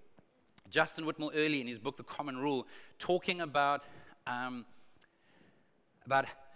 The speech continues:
the, the role, the effects of, of, of just the habit. Like, he encourages people to have one meal at the table every day, whether, whether you're with housemates or,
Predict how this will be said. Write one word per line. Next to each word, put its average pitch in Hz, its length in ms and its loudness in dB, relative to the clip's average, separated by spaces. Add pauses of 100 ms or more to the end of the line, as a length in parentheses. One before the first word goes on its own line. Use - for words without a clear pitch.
(300)
the, 131 260 -2 (100)
the 131 100 0
role, 147 380 4
the 123 80 -2
effects - 500 -6 (100)
of, 131 320 0 (360)
of, 131 220 -4
of 123 120 -8
just 165 220 -10
the 139 60 -4
habit. 127 340 -2
Like, 104 100 0
he 131 80 -6
encourages 151 380 -6
people 151 240 -8
to 117 100 -14
have 135 180 0
one 127 300 -2
meal 139 140 0
at 131 100 -4
the 135 60 -6
table 127 460 -4
every 120 200 -4
day, 98 140 -4
whether, 117 360 -2 (220)
whether 127 180 -2
you're 113 140 -4
with 95 100 -4
housemates 147 680 -2
or, 120 100 -8